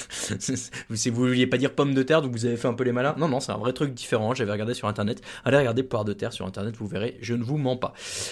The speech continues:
Euh, donc, en tout cas, euh, cette épreuve sur les légumes oubliés, euh, bah, je, j'aurais bien du mal à, à vous redire, euh, un peu, euh, ce que j'en ai pensé autre que le débrief, parce que,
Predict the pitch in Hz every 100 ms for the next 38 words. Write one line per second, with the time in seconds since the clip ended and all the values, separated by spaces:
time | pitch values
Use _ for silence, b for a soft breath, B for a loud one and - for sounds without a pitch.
0 | B 143 156 156 156 156 151 151 151 156
1 | 139 214 247 - 190 202 226 220 151 135
2 | 131 131 185 190 190 185 - 156 135 139
3 | 160 170 151 131 135 180 240 B B B
4 | 127 127 123 123 120 120 127 131 135 139
5 | 135 131 131 131 156 156 147 - 139 131
6 | 139 143 160 196 175 190 165 151 135 139
7 | 139 160 180 147 135 131 131 131 156 135
8 | 123 139 131 135 139 135 151 139 131 131
9 | 123 135 220 - 147 - 139